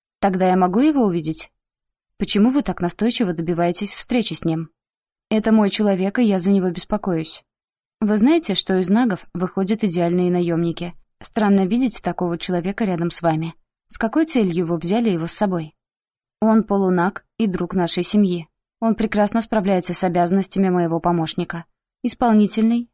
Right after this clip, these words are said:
внимательный и, да, при случае способен защитить меня. Когда вы его освободите?» «Скоро. Но приближается ярмарка, и мне без него не обойтись. Вы же не хотели в ней участвовать, только заявить о себе.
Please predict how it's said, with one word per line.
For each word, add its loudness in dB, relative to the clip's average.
внимательный 2
и, 2
да, 0
при 0
случае 0
способен -2
защитить -2
меня. -4
Когда 2
вы 2
его 2
освободите?» -2
«Скоро. -2
Но 4
приближается 0
ярмарка, 0
и -4
мне 4
без -2
него 2
не 2
обойтись. -4
Вы -2
же 0
не 4
хотели 0
в 4
ней 4
участвовать, -4
только -2
заявить 2
о -4
себе. -4